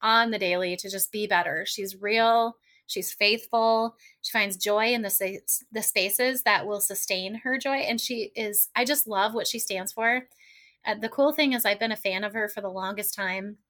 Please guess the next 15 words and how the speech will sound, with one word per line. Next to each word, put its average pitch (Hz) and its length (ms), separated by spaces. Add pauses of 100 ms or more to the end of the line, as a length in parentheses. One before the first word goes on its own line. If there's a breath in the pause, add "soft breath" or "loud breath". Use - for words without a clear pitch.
(480)
watching 208 400
her 190 340
hashtag, 185 580 (100)
um, 175 360 (300 soft breath)
kinda 202 200
collide 190 380
with 190 120
Celebrate 190 500
Monday. 190 540 (380 loud breath)
And, 190 440
um, 185 360
I'm 214 120
just - 240
excited 185 580
that, 170 300